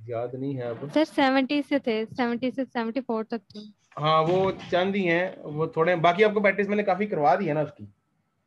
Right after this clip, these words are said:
Speaker 1: ठीक है? तो बाकी आप ये कुछ सवाल आपको मैंने करने को दिए हैं ना इसमें से। I think मैंने example five से लेकर नाइन तक करने को दिया है आपको, वो आप करिएगा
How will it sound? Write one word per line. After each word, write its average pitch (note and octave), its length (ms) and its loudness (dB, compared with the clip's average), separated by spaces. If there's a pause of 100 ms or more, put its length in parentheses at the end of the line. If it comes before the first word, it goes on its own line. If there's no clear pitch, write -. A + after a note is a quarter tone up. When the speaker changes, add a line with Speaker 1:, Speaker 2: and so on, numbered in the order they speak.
(320)
Speaker 1:
ठीक C#3+ 120 -10
है? E3+ 60 -10 (680)
तो C#3 460 -4
बाकी C#3+ 360 -2
आप F3 200 4
ये F3 80 2
कुछ E3+ 180 -6
सवाल E3+ 180 4
आपको E3+ 140 -2
मैंने E3+ 140 -2
करने D3+ 280 -2
को E3 100 -4
दिए D3 340 0
हैं D3+ 60 0
ना C3+ 280 -6 (320)
इसमें B2+ 240 -12
से। A2 200 -10 (600)
I C3+ 60 -2
think E3 140 -2
मैंने E3 140 0
example D3+ 380 0
five D3 260 0
से D#3 140 -8
लेकर D#3 260 -2
नाइन C#3+ 300 -2
तक D3+ 160 -8
करने C3+ 240 -6
को C3 100 -8
दिया A2+ 280 -4
है G2+ 60 -4
आपको, G#2+ 200 -14 (720)
वो C#3+ 140 0
आप D#3 220 4
करिएगा D3+ 560 -2